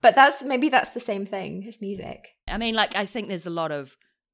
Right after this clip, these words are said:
Speaker 2: parallels between the two, but it's
Speaker 1: In
Speaker 2: different.
Speaker 1: lockdown, I, um, I started giving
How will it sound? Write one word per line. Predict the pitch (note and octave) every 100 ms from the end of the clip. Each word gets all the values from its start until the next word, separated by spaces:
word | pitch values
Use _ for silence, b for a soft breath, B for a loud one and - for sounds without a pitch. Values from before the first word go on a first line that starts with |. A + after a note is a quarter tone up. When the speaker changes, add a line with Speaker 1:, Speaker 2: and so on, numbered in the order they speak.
| _ -
Speaker 2:
parallels | E3+ D3 C#3 D#3 C#3+ - A3+ B3
between | - - - A2+
the | A2+
two, | - - - G#3+ G#3+ _ -
but | - - - - _
it's | D3+ - - _ _ b b b
Speaker 1:
In | - A#3+
Speaker 2:
different. | A#3
Speaker 1:
lockdown, | B3 - - - A3 G#3+
I, | G#3 G3+ G3 G3
um, | F#3+ F#3+ G3 F#3+ _ b b b G3
I |
started | A3 - G#3+ A3 G3+ F#3+
giving | G#3 G3 F#3+ F#3+